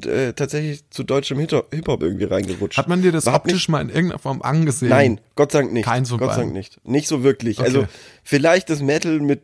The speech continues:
Speaker 1: weil, weil ich aber generell halt lange Haare hatte und ich meine, in den zweitausendern hatte man einfach längere Haare.
Speaker 2: Das stimmt.
Speaker 1: Ähm,
Speaker 2: Alle sahen aus wie Justin Bieber.
Speaker 1: Ja, genau, genau, so ungefähr. Ähm, aber das war,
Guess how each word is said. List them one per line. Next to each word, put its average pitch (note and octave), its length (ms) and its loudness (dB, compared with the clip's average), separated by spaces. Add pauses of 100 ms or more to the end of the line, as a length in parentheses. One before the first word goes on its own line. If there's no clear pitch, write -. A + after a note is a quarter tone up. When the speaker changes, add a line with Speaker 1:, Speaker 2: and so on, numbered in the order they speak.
Speaker 1:
weil, A#2 520 -2
weil B2 240 4
ich - 260 -4
aber B2 140 2
generell C#3+ 360 2
halt C3+ 120 -4
lange C3 240 0
Haare B2+ 240 0
hatte C3 180 0
und A2+ 220 -2
ich A2+ 100 -8
meine, A2+ 200 0
in A2+ 100 -2
den A2 120 -6
zweitausendern A#2 560 -4
hatte B2 200 -10
man G#2+ 160 0
einfach F#2+ 240 -2
längere G2 400 -4
Haare. G#2 260 -4 (260)
Speaker 2:
Das A#2+ 160 -2
stimmt. - 200 2
Speaker 1:
Ähm, C3 320 4 (180)
Speaker 2:
Alle D3 220 2
sahen D#3+ 260 2
aus - 240 -2
wie E3 100 -2
Justin D3+ 340 -2
Bieber. A#2+ 380 -2 (520)
Speaker 1:
Ja, C#3 260 6
genau, G#2+ 380 2
genau, B2 240 0
so A2 100 0
ungefähr. A2+ 480 -4 (460)
Ähm, A#2+ 400 2
aber A#2+ 200 4
das A#2+ 340 -2
war, A#2 320 0